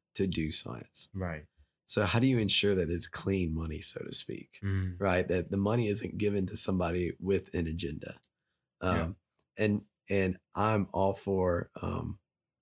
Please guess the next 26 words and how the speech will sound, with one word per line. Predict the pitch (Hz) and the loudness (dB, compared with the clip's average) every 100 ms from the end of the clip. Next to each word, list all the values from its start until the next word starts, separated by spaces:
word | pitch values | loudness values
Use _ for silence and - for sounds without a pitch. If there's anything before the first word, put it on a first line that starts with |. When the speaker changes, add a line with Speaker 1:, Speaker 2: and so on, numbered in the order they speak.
| - | -4
Speaker 1:
you | 104 | -2
know, | |
because | 101 107 101 | 0 0 2
we, | 104 104 98 | 2 0 0
we | 104 101 | -2 0
have | 95 87 | 0 -2
the | 85 | -4
internet | 95 90 87 82 | -2 -2 -2 -4
at | 78 | -4
our, | 80 80 - _ _ _ _ _ - | -4 -6 -8 _ _ _ _ _ -10
uh, | - - _ - | -8 -10 _ -6
at | 90 | -6
our | - | -4
foot, | - - 82 - - | -6 -6 -8 -10 -10
like | 87 78 - - | -10 -10 -12 -8
we | 92 | -4
didn't | 85 80 - | -4 -6 -6
have | 87 80 80 | -4 -2 -4
before, | 85 87 - 90 82 | -8 -6 -2 -2 -2
like, | 80 - - - _ _ _ _ - | -6 -10 -20 -20 _ _ _ _ -2
all | 101 104 | 2 4
data | 101 101 95 | 6 6 4
should | - 87 | 2 2
be | 90 90 90 - | 0 0 -2 -6
completely, | - 98 98 95 | -6 0 2 2
like, | 82 | 0